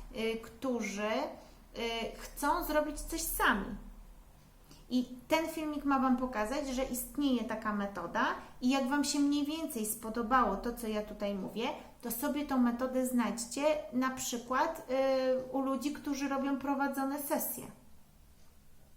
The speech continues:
A moim celem nie jest tutaj to, żeby wytłumaczyć dokładnie na poziomie fizyki kwantowej, jak to działa, nie? Bo to jakby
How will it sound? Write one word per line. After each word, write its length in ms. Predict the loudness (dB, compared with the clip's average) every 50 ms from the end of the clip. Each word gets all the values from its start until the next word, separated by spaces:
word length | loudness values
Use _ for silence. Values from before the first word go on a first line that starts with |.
| -18 -16 -16 -16 -16 -16 -16 -14 -14 -14 -16 -16 -16 -16 -16 -18 -18 -20 -20 0 6
A 360 | 10 12 12 12 12 12 10 8
moim 340 | 8 8 8 8 4 4
celem 340 | 2 2 2 2 4 2 2
nie 140 | 2 2 2
jest 200 | 0 0 0 -2
tutaj 340 | -6 -4 -2 0 0 0 0
to, 180 | 0 0 0
żeby 380 | 2 0 0 2 2 2 2 2
wytłumaczyć 600 | 2 2 0 0 2 4 6 6 6 4 2 -2
dokładnie 540 | -4 -2 -2 -2 0 2 0 2 4 4 4
na 160 | 4 4 2
poziomie 580 | 0 -2 -2 -4 -2 2 4 4 4 4 2 0
fizyki 460 | -2 -2 -4 -2 -2 -2 -2 -2 -4
kwantowej, 600 | -6 -6 -4 -2 -2 0 -2 -2 -2 -2 0 0
jak 180 | 0 -2 -2 -4
to 100 | -8 -8 -6
działa, 320 | -6 -6 -6 -6 -6 -6
nie? 200 | -6 -6 -4 -4
Bo 140 | -6 -6 -6
to 140 | -4 -4 -2
jakby 400 | -2 -2 -2 -2 -2 -2 -2